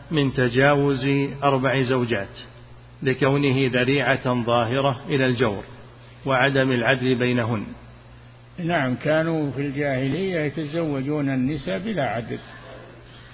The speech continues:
Speaker 2: يجمع العشر من النساء والأكثر يتزوجون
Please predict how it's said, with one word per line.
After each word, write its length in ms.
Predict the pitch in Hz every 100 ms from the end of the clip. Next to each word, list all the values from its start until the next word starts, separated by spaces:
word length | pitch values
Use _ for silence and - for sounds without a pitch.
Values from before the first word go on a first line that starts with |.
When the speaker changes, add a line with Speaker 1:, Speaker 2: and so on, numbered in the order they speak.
| -
Speaker 2:
يجمع 420 | 185 180 139 143 131
العشر 480 | 117 143 135 139 127 - - - -
من 200 | 131 127
النساء 500 | 135 135 139 147 139
والأكثر 640 | 123 120 123 131 - 139 131 - - - - - - - - - - 127
يتزوجون 720 | 135 180 160 131 156 170